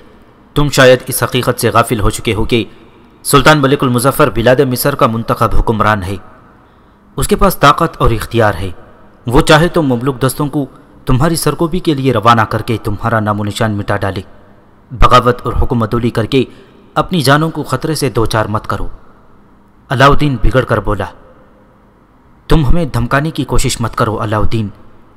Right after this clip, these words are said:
ورنہ اچھا نہیں ہوگا۔" ایک مملوک امیر ہتے سے اکھڑتا ہوا بولا،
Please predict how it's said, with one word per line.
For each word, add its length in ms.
ورنہ 260
اچھا 260
نہیں 260
ہوگا۔" 200
ایک 180
مملوک 420
امیر 240
ہتے 200
سے 200
اکھڑتا 400
ہوا 120
بولا، 280